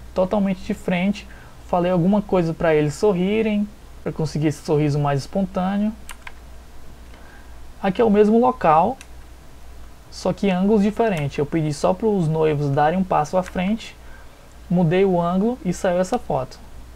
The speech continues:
A clássica foto do beijo, que tem que ter no ensaio, né? Importante você se atentar aos narizes, pra eles não ficarem amassados,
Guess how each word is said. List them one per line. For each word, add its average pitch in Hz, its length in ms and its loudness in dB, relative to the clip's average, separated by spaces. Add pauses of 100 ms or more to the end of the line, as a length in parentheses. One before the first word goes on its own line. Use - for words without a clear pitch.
(1400)
A 208 120 -6
clássica 220 400 0
foto 160 320 0
do 175 100 0
beijo, 185 500 0 (300)
que - 80 -20
tem 185 240 -2
que - 80 -10
ter 156 240 -2
no 156 80 -2
ensaio, 156 520 -4
né? 175 160 -6 (140)
Importante 170 480 0
você 165 240 -2
se 160 120 -2
atentar 151 320 0
aos 151 100 2
narizes, 170 720 0 (400)
pra 165 160 0
eles 160 140 2
não 165 120 0
ficarem 156 460 -2
amassados, 165 800 0